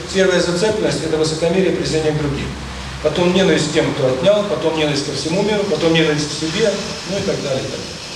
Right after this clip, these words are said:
Так вот, этот, э, цикл, который я, я рассказывал,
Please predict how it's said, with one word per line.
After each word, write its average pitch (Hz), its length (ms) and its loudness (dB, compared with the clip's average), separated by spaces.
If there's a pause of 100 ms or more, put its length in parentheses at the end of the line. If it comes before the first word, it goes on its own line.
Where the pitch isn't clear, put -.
(500)
Так 165 160 2
вот, 226 220 4
этот, 220 240 2 (140)
э, 175 280 2
цикл, 240 280 0
который 160 420 2
я, 143 120 0
я 139 180 2
рассказывал, 143 520 -4